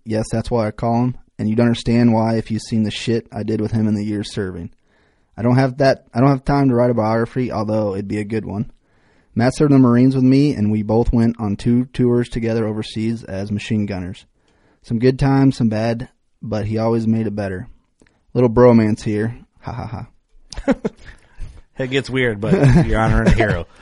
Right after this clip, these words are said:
Speaker 2: <laughs>
Speaker 1: But for real, Matt really deserves a shout out because after the military, he did some strugg-, he had some struggles in getting his, on his feet. But he's now an amazing father of two children, been together with his wife since basically forever,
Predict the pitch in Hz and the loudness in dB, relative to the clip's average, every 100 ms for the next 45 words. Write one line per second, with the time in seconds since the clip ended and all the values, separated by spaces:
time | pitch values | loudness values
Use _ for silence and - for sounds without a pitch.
0 | - - 196 - - 135 131 135 123 110 | -20 -8 -8 -6 0 4 4 6 6 6
1 | 110 123 127 131 123 117 117 117 - 113 | 6 4 4 4 4 2 2 0 2 2
2 | 113 113 107 101 107 113 110 120 110 110 | 4 2 0 -2 -2 0 0 2 2 0
3 | - 113 107 107 113 107 110 107 117 104 | -2 -2 -2 -2 -4 -2 -2 -2 -2 -4
4 | - - - 120 117 - 127 123 123 123 | -6 -18 -4 0 0 0 4 4 4 0
5 | - 131 135 139 127 110 110 113 117 107 | 2 2 4 0 0 -2 0 2 2 0
6 | - 104 107 110 - 101 - _ _ _ | -4 -2 -2 -4 -8 -8 -10 _ _ _
7 | _ _ - 110 110 120 135 123 117 123 | _ _ -4 2 4 6 6 6 6 4
8 | 120 127 127 113 - 127 - 127 131 139 | 2 2 0 0 -2 -2 0 0 2 2
9 | 135 _ - 117 110 120 123 120 110 113 | -2 _ 0 2 4 2 2 0 -2 -2
10 | 117 - 113 107 117 117 - 117 - 107 | -2 -2 -2 -2 -2 -4 -4 -6 -4 -2
11 | 113 123 120 | 0 -2 -4